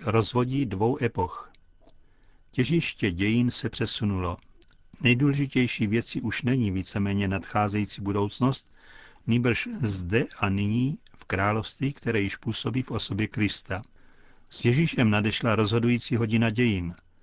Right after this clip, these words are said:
Před ním se musí člověk rozhodnout a na tom závisí jeho spása. Na druhé straně nový a vzrušující prvek pochází právě od Ježíše.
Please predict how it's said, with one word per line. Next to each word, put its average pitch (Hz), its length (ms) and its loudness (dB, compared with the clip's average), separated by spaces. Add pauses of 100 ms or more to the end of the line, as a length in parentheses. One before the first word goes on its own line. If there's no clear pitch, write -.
(420)
Před 131 240 0
ním 104 180 2
se - 140 -2
musí 101 280 -2
člověk 107 400 0
rozhodnout 110 720 2 (160)
a 104 80 0
na 104 100 2
tom 127 220 2
závisí 110 500 0
jeho 113 160 2
spása. 107 540 0 (420)
Na 107 80 2
druhé 117 240 4
straně 120 360 2
nový 113 320 0
a 92 80 0
vzrušující 107 640 -2
prvek 120 320 0
pochází 110 520 0
právě 110 360 0
od 117 160 -2
Ježíše. 98 580 -2